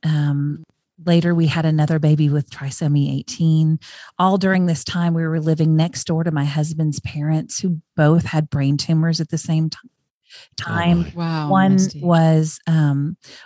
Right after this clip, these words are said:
Speaker 1: was cancerous, and so he was going through cancer. And then Peter's mom had a tumor on her occipital lobe, and if they didn't operate, she would go blind. So they were both having brain surgeries, and here we are trying to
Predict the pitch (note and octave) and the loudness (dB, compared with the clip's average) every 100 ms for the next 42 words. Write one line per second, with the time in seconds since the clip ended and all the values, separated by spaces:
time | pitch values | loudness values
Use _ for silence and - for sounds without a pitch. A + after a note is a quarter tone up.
0 | - F3 - - D3+ D3 E3+ E3 E3 F3+ | 0 0 0 2 2 2 -2 -2 -2 -4
1 | - E3 D#3 - D3 F3 E3+ D#3+ D#3 D3 | -6 -4 -4 -2 -4 0 -2 -2 -2 -2
2 | - D3 - E3 D#3 D#3+ D#3 D3+ D3+ D3 | -4 -10 -2 0 0 -2 -4 -4 -2 0
3 | C#3+ C#3 - D#3 D3 - D#3+ D#3+ E3 D#3 | 0 -2 -4 -4 -4 0 2 2 4 2
4 | D3 D#3 - - - - E3 D3+ D#3 - | 2 -2 -8 -20 -16 -4 -2 -2 -2 -2
5 | F#3 E3 C#3+ D3 D3+ - C#3+ - F3 - | -2 -2 -2 -4 -4 -8 -8 -4 -4 -2
6 | D#3 B2+ C#3+ C3+ C#3+ D3 C#3+ D3+ C#3+ D3+ | -2 -2 2 4 4 4 2 0 0 0
7 | D3+ D3+ E3+ D3+ C#3+ - - C#3+ C#3+ C#3 | 0 -4 -8 -6 -8 -6 -4 -2 -2 -2
8 | C3 D#3+ D#3+ C#3+ D3 - D#3 D#3+ F#3+ F#3 | -2 -2 0 0 -2 -4 -2 -2 -2 -2
9 | D#3+ D#3+ D3 D3 D3 D3+ D3+ - - - | -2 -2 -2 -4 -4 -4 -6 -10 -20 -20
10 | - F#3 G#3 A3 G#3 - E3 D#3 D3+ D3+ | -2 2 6 6 4 0 -4 -4 -6 -6
11 | D3 D#3 D#3 - E3 D#3 F#3+ F#3 F#3 E3+ | -4 -4 -4 -6 -6 -4 -4 -4 -4 -4
12 | D#3+ - D#3+ D#3 D#3 | -4 -6 -6 -4 -4